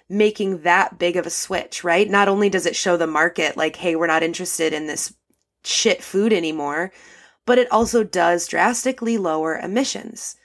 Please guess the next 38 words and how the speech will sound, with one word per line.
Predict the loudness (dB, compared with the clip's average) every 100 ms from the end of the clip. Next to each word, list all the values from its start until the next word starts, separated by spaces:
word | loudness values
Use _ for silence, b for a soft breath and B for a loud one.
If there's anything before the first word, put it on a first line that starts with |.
| b b b b -2
It's | -2 2
not | 4 4 4
on | 2 2 4
all | 2
of | 2
us | 0 0
as | -2 -2
individuals | -2 -2 0 0 2 2 4 4 2 -2 B B
to | 0 2
make | 2 0
this | -2 -2
change. | 0 2 2 0 -2
It | -2
is | -2
big | 0 -2
corporation. | -2 -4 0 2 2 2 0 -2 -2
It | -2
is | -2
social | 0 -2 0 -2
injustice. | -2 -2 -2 -4 -2 -2 0 -2 b b b b _
But | 0 4
there | 4
are | 6 6 6
ways | 4 4 4 4
that | 0 -2
we | -4
can | -2 -2
show | 0 4
up | 4 4 2
that | 0
have | 0 0 0
a | 2
difference, | 0 0 -4 -4 -4
and | 0 2
there's | 0 -2
power | -4 0 2 4 2
in | 0
that. | -4 -6 -6